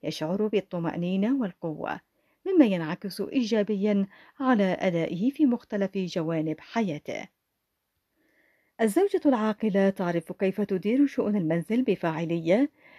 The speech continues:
مما يخفف العبء عن زوجها، فهي تخطط للميزانية بحكمة، وتتعامل مع الأمور المالية بمسؤولية، وتحرص على توفير بيئة مستقرة وآمنة للأسرة.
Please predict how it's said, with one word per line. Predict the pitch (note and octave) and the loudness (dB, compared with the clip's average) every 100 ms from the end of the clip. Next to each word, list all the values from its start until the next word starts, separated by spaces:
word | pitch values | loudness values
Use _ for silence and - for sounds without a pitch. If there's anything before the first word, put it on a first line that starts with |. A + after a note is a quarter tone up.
| - | 2
مما | D4 C4+ | 6 8
يخفف | C4+ B3+ F4 E4 D#4 C4+ | 8 4 -4 -6 -4 0
العبء | A3+ F3+ F#3 F3+ G#3 - F#3+ | -2 0 -2 -2 -4 -6 -2
عن | G#3 F#3+ | 0 2
زوجها، | G#3 D#4 C#4+ G3 E3 - - _ _ _ _ | 4 4 4 0 0 -4 -8 _ _ _ _
فهي | _ G3+ G3 F#3+ D4+ | _ 4 4 4 4
تخطط | D#4 C#4+ A#3+ - G3 G3 | 2 -2 -6 -2 -4 -2
للميزانية | F#3 E3+ F3 D#3 E3+ F#3 B3+ F3 | -2 -2 -2 -2 -2 2 4 4
بحكمة، | E3 - B3+ - - - _ - _ | 0 0 -2 -2 -8 -8 _ -20 _
وتتعامل | F#3 F#3 F#3+ D#3 F3+ F#3+ B3 E4 | 2 2 0 -2 0 2 4 4
مع | C#4 G3 | 4 0
الأمور | - F#3 G3+ F3+ | -2 0 2 2
المالية | E3 E3 E3+ G3 F#3 | 0 0 0 0 0
بمسؤولية، | E3 A#3 A3 - G#3+ G#3+ C4+ - - - _ - - - | 2 4 2 -2 -2 2 2 2 -8 -8 _ -20 -12 2
وتحرص | D#4 F4 - D4 C#4 B3+ | 2 2 2 4 4 4
على | A#3+ F#3 | 2 2
توفير | F3 - G#3+ G#3+ | -2 -4 -4 -2
بيئة | D#3+ D#3+ F#3 G#3+ - G#3+ | -2 -4 -4 -6 -4 -2
مستقرة | G#3 A3+ - - F#3+ F3+ G3 | -2 -2 -8 -8 -6 -2 0
وآمنة | A3 - A#3+ A#3 A3 A3+ | 0 -2 0 2 2 0
للأسرة. | A3+ G#3+ - - - A2 | 0 -2 -2 -12 -4 -4